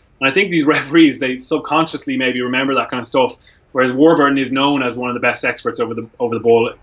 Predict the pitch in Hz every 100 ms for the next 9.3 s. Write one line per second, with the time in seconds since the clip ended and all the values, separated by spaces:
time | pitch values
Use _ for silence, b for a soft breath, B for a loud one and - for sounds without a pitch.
0 | - 123 123 127 139 143 113 135 131 127
1 | 123 131 123 120 120 143 147 131 131 127
2 | - B B _ 135 127 123 120 120 117
3 | 117 156 160 151 151 127 139 139 127 131
4 | 123 113 127 127 123 117 113 b b _
5 | 127 139 143 139 - _ - 147 - -
6 | 156 151 147 123 - 139 135 127 127 127
7 | 131 123 117 117 - - 127 139 151 -
8 | 135 123 117 123 131 127 127 127 120 -
9 | 131 127